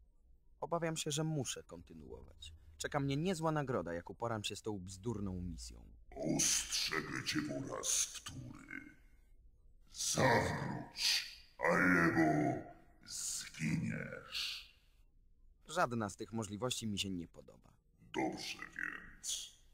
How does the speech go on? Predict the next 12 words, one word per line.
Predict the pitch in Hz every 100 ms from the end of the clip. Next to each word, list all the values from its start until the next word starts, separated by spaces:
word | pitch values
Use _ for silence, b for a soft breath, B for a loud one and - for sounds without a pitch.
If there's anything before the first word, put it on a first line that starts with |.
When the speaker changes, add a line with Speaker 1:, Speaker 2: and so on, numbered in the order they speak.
| - - -
Speaker 2:
Czekam | - 65 - - 80 76 76
na | 76
ciebie | - - - 58 58
na | -
górze. | - - - 50 50 50 - - - - - - - -
O |
ile | 55 50 50 50 50 50 50 50
przeżyjesz. | - - 50 50 - - 50 50 50 50 50 - - - - - - - - - - - - - - - - - - - - - - - - - - - - - - - - - - -
Speaker 1:
Czekaj! | 208 240 208 151 101 90
Cholera, | - - - 69 - - -
no | - -
zawsze | - - -